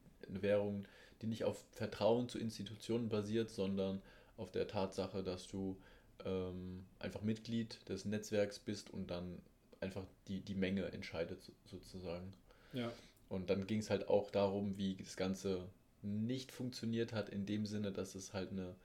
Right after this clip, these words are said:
Speaker 1: sichere, nutzbare Währung geworden ist, sondern eine, ein Spekulationsobjekt.
Speaker 2: Ja, es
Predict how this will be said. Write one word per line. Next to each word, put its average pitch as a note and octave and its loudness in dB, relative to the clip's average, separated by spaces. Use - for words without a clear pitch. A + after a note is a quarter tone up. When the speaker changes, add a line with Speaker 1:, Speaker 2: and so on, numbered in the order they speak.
Speaker 1:
sichere, G#2 4
nutzbare F#2+ 0
Währung A2+ 6
geworden G2+ 8
ist, F#2+ -2
sondern F#2 0
eine, F2 0
ein F#2 -6
Spekulationsobjekt. F2 -4
Speaker 2:
Ja, B2 4
es B2 4